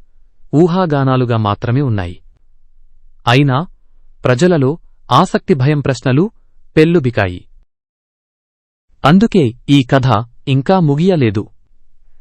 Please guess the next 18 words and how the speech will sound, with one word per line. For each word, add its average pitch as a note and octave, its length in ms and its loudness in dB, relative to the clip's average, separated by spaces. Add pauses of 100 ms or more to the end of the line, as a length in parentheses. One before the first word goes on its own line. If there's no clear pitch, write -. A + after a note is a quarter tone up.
(180)
మోదీ F3+ 320 4
పుతిన్ E3 400 -2 (280)
గోప్య F3 280 2
భేటీ B2+ 420 0 (280)
నిజంగా E3 400 2
యాదృచ్ఛికమా? B2+ 760 0 (1120)
అమెరికా A#3 480 2
ఆఫీసర్ D3 440 2 (180)
మరణం D3 360 0
వెనుక C3 280 0 (220)
మరింత D#3 340 0
లోతైన C3+ 380 0
కారణాలున్నాయా? B2+ 760 0 (1000)
కొంత D#3 220 4
సమయం D3+ 420 0
గడిస్తేనే C3+ 460 0
సమాధానం D3 600 0
తెలుస్తుంది. B2+ 600 -4